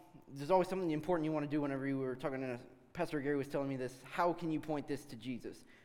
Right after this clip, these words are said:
I think there are some very good correlations of how you can point the story of Daniel to Jesus. Again, Daniel is not Jesus. He is just a very good representation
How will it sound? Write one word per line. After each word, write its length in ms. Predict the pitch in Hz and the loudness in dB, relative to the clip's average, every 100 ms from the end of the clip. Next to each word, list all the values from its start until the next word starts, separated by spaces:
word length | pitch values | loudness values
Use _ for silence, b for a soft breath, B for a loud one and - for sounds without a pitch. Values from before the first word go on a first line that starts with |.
| B | B
I 80 | 156 | 0
think 180 | 185 | 2
there 120 | 165 156 | 4 2
are 60 | |
some 160 | 147 139 | 0 2
very 220 | 160 143 | 4 4
good 240 | 147 139 | 2 -2
correlations 880 | - 170 165 151 139 139 139 135 123 - B B B | -2 2 4 4 2 -2 -4 -6 -8 -16 B B B
of 120 | 139 | -2
how 280 | 131 160 151 | 0 4 4
you 160 | 151 165 | 2 -2
can 180 | 151 139 | -4 -2
point 280 | 165 156 | -2 -2
the 60 | 131 | -4
story 280 | - 160 135 | -2 0 2
of 80 | 131 | 0
Daniel 300 | 143 131 127 | 0 -2 -4
to 100 | 139 | -8
Jesus. 380 | 131 117 110 107 - b | -10 -10 -10 -14 -18 b
Again, 380 | 139 147 123 107 - 127 | -4 -2 -2 -4 -10 -4
Daniel 340 | 151 151 156 | -2 0 -2
is 120 | 143 | -2
not 240 | 151 147 147 | -2 -2 -2
Jesus. 360 | 127 117 98 - B B | -6 -6 -10 -16 B B
He 140 | 165 | -2
is 100 | 135 | 0
just 160 | 151 - | -2 -4
a 100 | 123 | -2
very 360 | 139 160 151 | 4 4 4
good 220 | 135 151 | 2 0
representation 800 | 147 147 156 151 143 151 135 135 | 2 0 0 -2 -2 -4 -4 -8